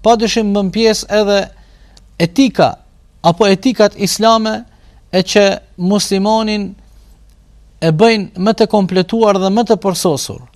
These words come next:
dhe e bëjnë muslimonin si një qenie sociale i cili jeton me të tjerët të jetë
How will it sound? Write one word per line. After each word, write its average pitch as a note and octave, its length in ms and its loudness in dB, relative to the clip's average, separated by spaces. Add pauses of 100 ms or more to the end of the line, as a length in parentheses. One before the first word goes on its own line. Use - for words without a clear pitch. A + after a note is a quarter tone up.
(520)
dhe G3 240 6
e G3+ 80 4
bëjnë A#3+ 300 2
muslimonin A3+ 760 -2
si G3 200 -6
një F#3+ 100 -2
qenie A3 360 -2
sociale G#3 680 2 (580)
i E3+ 80 -2
cili G#3 320 0
jeton A3+ 320 0
me G#3+ 160 -4
të G3 160 -2
tjerët G#3+ 400 -2
të F#3+ 140 2
jetë G#3 400 0